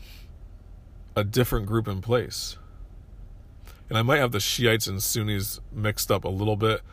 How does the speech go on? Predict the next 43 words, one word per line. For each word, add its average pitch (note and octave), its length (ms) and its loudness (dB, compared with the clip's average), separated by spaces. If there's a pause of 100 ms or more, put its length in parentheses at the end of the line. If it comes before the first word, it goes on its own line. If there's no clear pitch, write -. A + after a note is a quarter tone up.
(220)
on G#2+ 180 4
this. A2 240 2
I F#2 160 2
don't G#2+ 260 2
have G#2+ 200 4
all G2+ 160 4
the G2 80 0
information F#2+ 500 0
right F#2 220 2
in F#2+ 100 -6
front F#2+ 200 -2
of F#2+ 40 -2
me F2 100 0
as D#2 160 0
I C#2+ 100 -2
speak. - 480 -2 (840)
But A2 100 6
I G#2+ 100 6
just G#2+ 240 0
know A#2 280 6
that, G#2 240 4
like, F#2+ 260 0 (920)
the A2 160 2
government A#2 340 2
that's A#2 220 2
in B2+ 120 2
Iraq A2 520 4
now A2 500 4
is G2+ 240 2
more A#2+ 300 6
likely A#2 280 4
to - 0 -
be G2 120 2
friendly G#2+ 320 2
to G2 80 2
Iran, A2 480 4 (160)
to A#2+ 180 6
Iran A2+ 520 4 (600)
than A#2 140 6
Saddam A#2 340 6
Hussein A#2+ 440 2
was. D#2 360 -4 (1600)
And B2 460 6